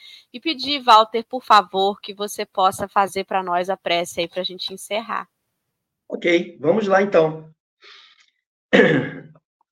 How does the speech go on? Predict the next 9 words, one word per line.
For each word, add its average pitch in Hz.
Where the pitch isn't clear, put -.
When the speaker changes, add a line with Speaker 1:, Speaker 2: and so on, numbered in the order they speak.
Speaker 2:
E 151
assim, 233
envolvido 170
nessas 175
vibrações 165
desta 165
hora 165
aqui 147
reunidos, 143